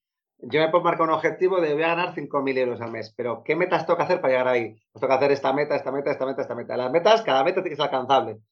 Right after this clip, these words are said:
¿Se puede hacer esto? Sí. Ahora, digo, "¿yo tengo el tiempo para hacer estas seis metas todas las semanas?". No, entonces mi objetivo no es realista. O bajo el objetivo, o digo, "Bueno, tengo seis metas, pues hay dos de aquí que puedo subcontratar, lo voy a subcontratar porque yo quiero ganar cinco mil euros al mes". Y entonces busca las maneras de hacerlo de,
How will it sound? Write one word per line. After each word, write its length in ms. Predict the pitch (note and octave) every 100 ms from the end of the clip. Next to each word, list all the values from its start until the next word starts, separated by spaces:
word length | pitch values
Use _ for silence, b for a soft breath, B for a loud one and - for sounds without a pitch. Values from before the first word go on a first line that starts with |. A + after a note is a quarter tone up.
| _
¿Se 160 | C3+
puede 180 | - E3
hacer 120 | G3
esto? 160 | A3 G#3+
Sí. 260 | C#3+ A#2+ - -
Ahora, 280 | D#3 C3 B2+
digo, 380 | C3 A#2+ - _ -
"¿yo 220 | A#2 F3 F3 -
tengo 200 | G3 G3
el 140 | F3+
tiempo 260 | G3 G3 F3+
para 120 | E3
hacer 100 | F3
estas 300 | E3+ E3+ D#3
seis 180 | E3 D3+
metas 280 | E3 D#3+ D#3
todas 140 | E3
las 80 | D#3
semanas?". 400 | D#3+ F#3+ D3 A2
No, 100 | B2+
entonces 320 | A2+ C#3 C#3 _ -
mi 80 | C3
objetivo 420 | B2+ B2+ C#3+ C#3+
no 100 | C#3
es 60 | C3
realista. 460 | B2+ A2 - - _ _
O 120 | - B2
bajo 240 | C3 D3+
el 60 | E3
objetivo, 680 | E3 F3 F#3+ G#3+ B3+ - _ _
o 220 | G#3 A#3
digo, 240 | F#3 C3+ B2+
"Bueno, 240 | F3 G3
tengo 180 | D#3+ F3+
seis 220 | F#3 F3+
metas, 460 | G3 G#3 A3+ D#4 _ _ _ -
pues 160 | B2 B2+
hay 140 | D#3
dos 200 | E3 F#3
de 60 | F#3
aquí 180 | F#3 G3+
que 60 |
puedo 140 | A3 G3+
subcontratar, 540 | E3 C#3+ B2 - B3
lo 80 | C3
voy 100 | D3+
a 20 |
subcontratar 460 | F3+ E3 C3 D#3+ G3
porque 200 | D3 B2
yo 60 | A#2+
quiero 140 | D#3
ganar 180 | E3 D3
cinco 140 | C3 A#2+
mil 100 | A#2
euros 120 | G#2
al 60 |
mes". 200 | D#3 - _ _ _
Y 60 | C3+
entonces 260 | C#3+ D#3 C3+
busca 280 | F#3 F#3+
las 160 | F3+ F3
maneras 340 | F3 F3+ G3+ D#3+
de 40 |
hacerlo 300 | - D3
de, 80 | C3